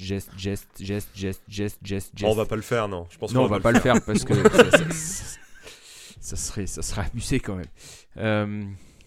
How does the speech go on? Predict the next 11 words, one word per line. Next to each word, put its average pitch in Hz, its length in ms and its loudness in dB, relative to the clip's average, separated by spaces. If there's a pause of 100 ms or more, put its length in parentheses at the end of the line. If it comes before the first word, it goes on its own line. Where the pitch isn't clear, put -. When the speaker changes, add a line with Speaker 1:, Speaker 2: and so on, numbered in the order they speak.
(1160)
Speaker 1:
voilà, 131 460 4
euh, 113 960 0 (560)
moi, 147 120 2
je, 170 100 0 (100)
moi, 196 280 4
personnellement, 160 480 -4
je 196 100 -10
comprends 123 300 -10
pas 143 180 0
leur 131 160 -2
intérêt, 117 640 -4